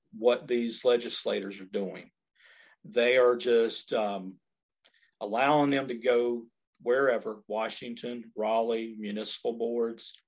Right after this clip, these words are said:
county, come up with policy that is harmful to our families. And because they know them, they're willing to send them right back there,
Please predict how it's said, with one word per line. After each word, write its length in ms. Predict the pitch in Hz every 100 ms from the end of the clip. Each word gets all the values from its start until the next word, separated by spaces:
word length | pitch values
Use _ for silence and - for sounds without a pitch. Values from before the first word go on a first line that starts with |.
| _
county, 480 | 120 123 123 117 117 _ _ _ _ _ _ _ _ _ _
come 200 | - 139
up 120 | 151
with 220 | 156 127 -
policy 640 | 165 165 123 - 117 117
that 160 | 113 107
is 180 | 107 -
harmful 600 | 139 131 110 - 92 - _ _ _ _ _ -
to 100 | 127
our 100 | 107
families. 720 | - 139 127 98 95 101 - _ _ _ _ _ _
And 120 | 117
because 800 | 123 120 151 143 139 123 - - - _ _
they 220 | - 123 123
know 260 | 127 185
them, 440 | 175 110 95 107 - _ _ _ _ _ _ _ _ -
they're 100 | 131
willing 260 | 156 160
to 80 | 127
send 240 | - 151
them 80 | 143
right 260 | 117 120 127
back 280 | 120 117 -
there, 300 | 110 104